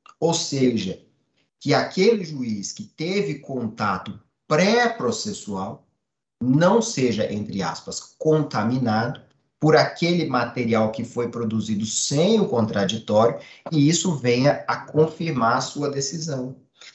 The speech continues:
Então, no processo penal, a gente tem muita discussão desse viés de confirmação.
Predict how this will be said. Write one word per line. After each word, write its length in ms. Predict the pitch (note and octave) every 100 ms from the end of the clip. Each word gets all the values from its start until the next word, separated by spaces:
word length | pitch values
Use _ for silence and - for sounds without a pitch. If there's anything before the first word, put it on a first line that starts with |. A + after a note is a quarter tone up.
| _
Então, 160 | D#3+ G#3
no 140 | G3+
processo 540 | - C#3 C3+ B2+ -
penal, 720 | - F2 F2 A2+ E3 F3 - - _ _
a 60 | G2+
gente 160 | B2
tem 140 | B2+ C#3+
muita 460 | C3+ F3 C4 E3
discussão 800 | C#3 - - - - C#3 F#3+ D#3+
desse 300 | C3 E3+ -
viés 420 | F3 F3+ D3+ F3+ D3+
de 60 |
confirmação. 840 | - A2+ G2 F#2 E2+ - F2 E2+